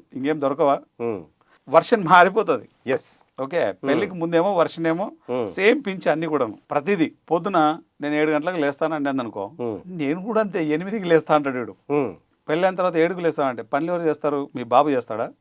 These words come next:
Speaker 2: Hmm.
Speaker 1: అని మాట్లాడతాం.
Speaker 2: ఎస్.
Speaker 1: ఇట్లా ఎన్నో వర్షన్స్ అన్ని మారిపోతాయి.
Speaker 2: Hmm.
Speaker 1: Especially మ్యారేజ్ లైఫ్‌లో ఎక్స్‌పెక్టేషన్స్ ఎక్కువ ఉంటాయి.
Speaker 2: ఎస్. Hmm.
Speaker 1: ఈరోజు ఎంతమంది అయితే డైవర్స్ తీసుకుంటున్నారో,
Speaker 2: Hmm.
Speaker 1: ఎంతమంది అయితే విడిపోతున్నారో పెళ్ళయి,
Speaker 2: Hmm.
Speaker 1: వీళ్ళందరూ విడిపోవడానికి ఏకైక కారణం ఏంటంటే,
Speaker 2: Hmm.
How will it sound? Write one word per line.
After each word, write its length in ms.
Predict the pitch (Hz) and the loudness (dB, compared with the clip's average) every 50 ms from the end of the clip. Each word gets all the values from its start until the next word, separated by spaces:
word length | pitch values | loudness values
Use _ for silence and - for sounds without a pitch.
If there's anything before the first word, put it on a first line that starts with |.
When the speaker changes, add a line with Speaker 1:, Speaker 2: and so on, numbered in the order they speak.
| _ - | _ -4
Speaker 2:
Hmm. 220 | 135 135 123 98 82 - _ _ - | -2 -2 -2 -4 -6 -12 _ _ -8
Speaker 1:
అని 100 | 160 196 | -4 2
మాట్లాడతాం. 460 | 185 160 143 151 156 143 113 113 104 - _ _ 101 | 2 4 4 4 0 -2 -2 -6 -10 -10 _ _ -10
Speaker 2:
ఎస్. 220 | 107 95 - - - _ _ - | -10 -10 -10 -14 -20 _ _ -18
Speaker 1:
ఇట్లా 280 | 143 135 - 233 220 190 | -12 -2 4 6 6 6
ఎన్నో 320 | 175 156 156 165 214 214 | 6 4 2 2 2 6
వర్షన్స్ 440 | 196 175 170 160 - - 269 277 196 | 8 8 6 6 4 -2 -2 -2 -2
అన్ని 160 | - 269 339 | -2 -4 0
మారిపోతాయి. 520 | 285 165 156 160 185 196 175 - - - - _ _ 139 | 4 4 4 4 2 -2 -8 -10 -10 -16 -20 _ _ -2
Speaker 2:
Hmm. 200 | 139 135 110 87 78 - _ _ _ _ _ _ _ _ _ - | -2 -2 -2 -4 -8 -16 _ _ _ _ _ _ _ _ _ -8
Speaker 1:
Especially 720 | 139 156 - - 233 247 175 214 208 202 160 143 139 139 160 - - _ _ _ - | -8 -8 -6 -8 -8 -6 -4 -4 -2 -2 0 0 0 -2 -4 -6 -10 _ _ _ -4
మ్యారేజ్ 480 | 117 120 131 156 190 214 226 214 170 165 | 0 4 6 6 6 6 4 2 0 -2
లైఫ్‌లో 580 | 151 147 139 135 - 139 127 123 127 156 185 - _ _ _ _ - | -2 -2 -2 -6 -8 -6 -4 -4 -4 -4 -6 -8 _ _ _ _ -16
ఎక్స్‌పెక్టేషన్స్ 680 | - - - - - 247 - _ 233 - - 190 170 165 | -16 -14 -14 -8 -8 -8 -6 _ -8 -10 -8 -8 -8 -8
ఎక్కువ 220 | 147 - - 131 | -8 -8 -8 -8
ఉంటాయి. 220 | 110 101 - - - _ _ _ _ _ _ _ - | -10 -10 -12 -18 -20 _ _ _ _ _ _ _ -16
Speaker 2:
ఎస్. 400 | - - _ - - - _ _ _ 147 | -16 -16 _ -20 -20 -20 _ _ _ -2
Hmm. 240 | 151 147 127 131 135 | -2 0 0 0 0
Speaker 1:
ఈరోజు 480 | 139 147 165 175 170 151 160 165 160 - _ _ _ _ _ _ _ _ _ 117 | 2 4 4 2 2 -2 -6 -6 -8 -10 _ _ _ _ _ _ _ _ _ -8
ఎంతమంది 420 | 120 135 139 147 139 143 151 156 | -6 -4 -4 -4 -4 -2 -2 -2
అయితే 180 | 147 151 147 123 | 0 0 -2 -2
డైవర్స్ 420 | 113 110 120 131 139 135 - _ | 0 0 0 0 0 -2 -4 _
తీసుకుంటున్నారో, 580 | 123 113 - - 107 98 101 95 90 98 107 - - | -14 -14 -12 -14 -16 -14 -14 -14 -14 -14 -12 -6 -2
Speaker 2:
Hmm. 280 | 139 139 127 101 80 120 | -2 -2 -2 -2 -6 -10
Speaker 1:
ఎంతమంది 380 | 127 131 135 131 135 139 147 | -10 -8 -8 -6 -6 -6 -6
అయితే 140 | 143 139 135 | -6 -6 -8
విడిపోతున్నారో 720 | 113 107 120 131 131 - 143 127 - 113 101 95 95 98 | -8 -8 -8 -8 -6 -4 -6 -6 -6 -8 -12 -12 -12 -14
పెళ్ళయి, 480 | - - 101 101 - 104 92 95 110 151 | -12 -10 -8 -6 -4 -6 -6 -8 -12 -16
Speaker 2:
Hmm. 580 | - _ _ _ _ _ _ _ _ _ - | -18 _ _ _ _ _ _ _ _ _ -10
Speaker 1:
వీళ్ళందరూ 600 | 143 165 170 147 135 143 170 196 208 208 214 - | -8 -4 -2 -2 -2 -2 -4 -8 -8 -6 -6 -6
విడిపోవడానికి 640 | 170 131 143 156 185 - 202 196 196 180 170 156 143 123 | -6 -6 -8 -8 -6 -4 -2 -2 -2 -2 -4 -8 -10 -8
ఏకైక 480 | 113 120 131 - - 208 233 - - | -8 -8 -6 -4 -4 -4 -2 -2 -4
కారణం 460 | - - 156 147 139 139 147 143 127 | -2 0 0 0 0 -2 -6 -8 -8
ఏంటంటే, 500 | 127 117 113 117 113 117 185 170 135 135 | -8 -8 -10 -12 -12 -8 -6 -4 -4 -4
Speaker 2:
Hmm. 260 | 156 - 127 127 110 | -4 -6 -6 -6 -6